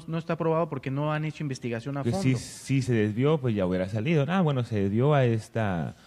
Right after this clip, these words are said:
Speaker 2: a esta comisión,
Speaker 1: Ah, se
Speaker 2: o,
Speaker 1: mandó para acá.
Speaker 2: o esta parte.
Speaker 1: Sí.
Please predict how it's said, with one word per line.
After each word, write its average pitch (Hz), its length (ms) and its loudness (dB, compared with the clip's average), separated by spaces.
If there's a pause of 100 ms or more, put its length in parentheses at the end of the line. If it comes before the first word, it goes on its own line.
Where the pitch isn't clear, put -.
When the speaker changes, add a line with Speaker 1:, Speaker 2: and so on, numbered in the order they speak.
(160)
Speaker 2:
a 98 120 0
esta 107 160 2
comisión, 104 460 0
Speaker 1:
Ah, 156 240 4
se 127 100 4
Speaker 2:
o, 107 60 8
Speaker 1:
mandó 147 260 4
para 151 200 2
acá. 120 200 -4
Speaker 2:
o 92 80 -2
esta 101 160 -2
parte. - 400 0
Speaker 1:
Sí. 107 240 -10